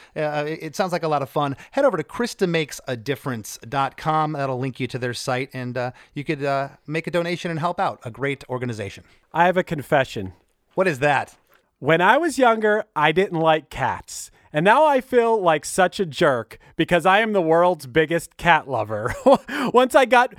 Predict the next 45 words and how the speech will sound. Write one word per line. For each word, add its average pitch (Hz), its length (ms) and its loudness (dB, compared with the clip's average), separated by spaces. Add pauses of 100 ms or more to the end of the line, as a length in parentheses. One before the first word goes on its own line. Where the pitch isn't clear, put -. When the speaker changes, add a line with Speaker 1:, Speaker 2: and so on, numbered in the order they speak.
(140)
Speaker 2:
my 208 160 6
own 220 240 4
cats, 220 500 2
I 190 100 0
feel 302 120 4
like 311 140 2
I 269 100 2
don't 294 220 -2
own 269 260 2
the 180 80 -2
cats. 135 300 0
I 175 80 2
feel 220 160 2
like 220 160 2
they're 208 100 4
my 196 140 4
roommates. 147 500 -2
They 170 160 2
live 196 220 0
with 202 160 -2
me. 175 280 0 (220)
I 185 140 4
take 202 260 0
care 175 240 4
of 143 80 2
them, 131 160 2
but 156 80 4
I 208 80 6
don't 359 180 6
own 349 260 4
them. 190 300 4 (280)
They 190 180 2
are 226 160 4
their 208 220 4
own 185 240 2
beings, 151 480 0
and 143 80 0
I 165 120 6
understand 208 600 -2
that. 127 140 -2
Now 175 160 4
that 240 100 0
I 226 80 0
understand 208 640 -2
cats, 175 400 -2